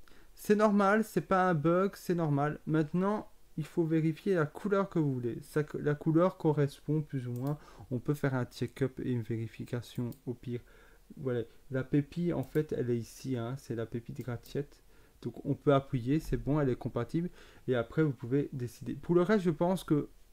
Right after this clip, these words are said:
on n'y touche pas. C'est bon. Là, c'est bon, c'est terminé. Le skin est compatible. Et officiellement compatible avec la version Java. Euh, pardon, je dis des conneries. Donc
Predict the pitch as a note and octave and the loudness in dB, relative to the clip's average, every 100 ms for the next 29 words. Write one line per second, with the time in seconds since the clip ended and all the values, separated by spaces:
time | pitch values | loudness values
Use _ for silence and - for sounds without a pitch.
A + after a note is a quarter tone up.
0 | - D#3+ E3 D#3 D3+ - A#2 - - C#3+ | 2 4 4 4 -2 0 -4 -4 -2 0
1 | A#2 - - - - - - F3 A#3 G4 | 0 -12 -20 -20 -20 -16 4 8 10 8
2 | - - - - D4 G3+ D#3+ - A3+ G#3+ | -4 -14 -10 0 2 2 0 -4 2 4
3 | G3 D#3+ - E3+ F#3 - - C4 F4+ - | 6 4 0 4 4 4 2 4 4 2
4 | A3 F#3+ E3+ - D#3 E3+ C3 - - - | 4 4 2 0 -2 -2 -6 -10 -20 -20
5 | - - - - - - - D#3 D#3 - | -20 -20 -20 -20 -20 -20 2 8 8 8
6 | A3 - A3+ - G3+ F3+ E3 D#3+ D#3 - | 2 6 2 6 6 8 8 8 6 6
7 | G#3 G3 F#3+ - E3+ D#3+ E3+ - E3+ D#3+ | 6 8 6 4 0 2 0 0 2 4
8 | D3 C3 A#2+ - F3 D#3+ E3+ D#3 C#3 - | 4 2 0 -4 -4 -2 0 -2 -4 -10
9 | - - - - - C3 - - C3 B2+ | -20 -20 -20 -20 -6 -4 -4 -4 -6 -4
10 | A#2+ B2 C3 B2 B2 A2+ G#2+ - - - | -4 -4 -4 -2 -2 -4 -6 -14 -20 -10
11 | - | -10